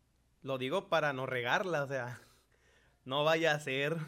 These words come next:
que ella llegue, po-, de rojo, creo que era, ¿no? Y yo llegué igualito que Aarón,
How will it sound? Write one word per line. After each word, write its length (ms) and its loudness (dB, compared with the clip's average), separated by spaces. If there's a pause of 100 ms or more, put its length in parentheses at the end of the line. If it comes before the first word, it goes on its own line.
(960)
que 120 -2
ella 160 2
llegue, 460 2
po-, 480 -10 (880)
de 680 -4
rojo, 340 -6
creo 160 -8
que 120 -6
era, 180 -4
¿no? 120 -8 (2500)
Y 120 -2
yo 120 0
llegué 240 0
igualito 560 -4
que 80 -2
Aarón, 320 -2